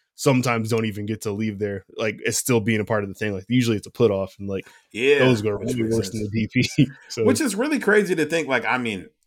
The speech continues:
Speaker 2: hey, I'm not in L A politics, but, like, a nigga who ten years ago, he, I don't know how old C-Mac is, but I'm assuming he was a teenager ten years ago. Like,
Speaker 1: Mm-hmm.
Speaker 2: when you're a teenager talking shit about a gang that you're obviously not a part of, or, like,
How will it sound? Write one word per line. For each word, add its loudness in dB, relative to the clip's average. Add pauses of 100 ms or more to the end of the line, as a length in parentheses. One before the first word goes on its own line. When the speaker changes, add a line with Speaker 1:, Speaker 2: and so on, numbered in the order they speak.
(100)
Speaker 2:
hey, -2
I'm -4
not 2
in -4
L 0
A 4
politics, 0
but, 0
like, 0
a -4
nigga 0
who -2
ten -4
years -2
ago, 4
he, -6
I 2
don't 0
know 0
how 0
old -2
C-Mac -8
is, -2
but -10
I'm -12
assuming -6
he -6
was -10
a -6
teenager -6
ten -14
years -14
ago. -8 (360)
Like, -2
Speaker 1:
Mm-hmm. 4
Speaker 2:
when 2
you're 2
a -2
teenager -2
talking -2
shit -2
about -2
a -4
gang -4
that -4
you're -2
obviously -2
not -2
a -8
part -2
of, -2
or, -4
like, -4